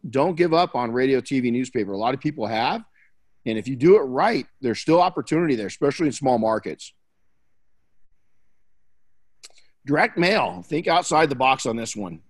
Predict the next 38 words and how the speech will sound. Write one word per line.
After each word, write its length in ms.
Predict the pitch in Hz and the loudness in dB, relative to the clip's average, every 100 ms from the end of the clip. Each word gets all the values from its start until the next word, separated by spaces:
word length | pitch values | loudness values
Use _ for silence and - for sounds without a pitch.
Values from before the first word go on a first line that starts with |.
| - | -12
Uh, 400 | 104 107 104 104 - | -8 -6 -6 -8 -8
you 100 | 117 | -6
know, 120 | 110 | -6
there's 180 | 113 117 | -6 -8
a, 140 | 107 | -8
there's 160 | 135 120 | -8 -8
a 60 | 117 | -4
cartoon, 460 | 139 127 - 131 | -4 -2 -2 -2
famous 260 | 131 127 - | -2 -4 -4
cartoon 360 | 120 - 127 | -6 -4 -4
that 200 | 117 - | -4 -6
floated 400 | - - 127 117 | -10 -2 -2 -2
around 340 | 107 113 110 101 _ _ _ _ - | -4 -6 -6 -8 _ _ _ _ -4
back 200 | 113 110 | -2 -2
in 80 | |
the 40 | 110 | -6
nineties 460 | 110 120 120 107 | -4 -2 -4 -4
when, 320 | 107 107 104 104 | -6 -4 -4 -4
uh, 360 | 101 104 98 - | -6 -8 -10 -12
when 200 | - 117 | -8 -4
the 80 | 110 | -2
internet 340 | 139 139 107 | -2 -4 -4
popped 280 | 120 107 113 | -4 -2 -4
up 140 | 101 - _ | -8 -8 _
and 240 | 107 107 - _ _ _ _ _ _ _ | -14 -12 -14 _ _ _ _ _ _ _
showed 240 | - 139 | 0 0
a 60 | 110 | 0
picture 360 | 156 143 139 | 0 0 0
of 60 | 117 | -2
a 40 | |
gentleman 460 | 113 139 143 135 127 | -2 -2 0 0 0
with 140 | 113 | -2
a 60 | 104 | -4
stack 680 | - - - - 190 160 151 | -6 -8 -6 -2 0 0 -2
of 160 | 131 | -2
mail 480 | 123 127 120 92 - _ - | -2 -2 -4 -6 -12 _ -8
behind 460 | 113 110 117 110 | -6 -4 -4 -6
him. 120 | 87 | -8